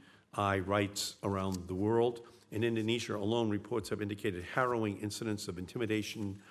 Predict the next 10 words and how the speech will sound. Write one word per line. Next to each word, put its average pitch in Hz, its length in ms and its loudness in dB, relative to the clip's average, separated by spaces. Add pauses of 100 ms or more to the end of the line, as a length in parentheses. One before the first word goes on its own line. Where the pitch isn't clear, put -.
(400)
uh, 95 160 0
discrimination, 98 840 0 (360)
and 98 160 0
attacks 107 380 0
against 98 280 -2
L 95 180 0
G 92 220 -4
B 92 180 -4
T 95 280 -2
I 90 240 -4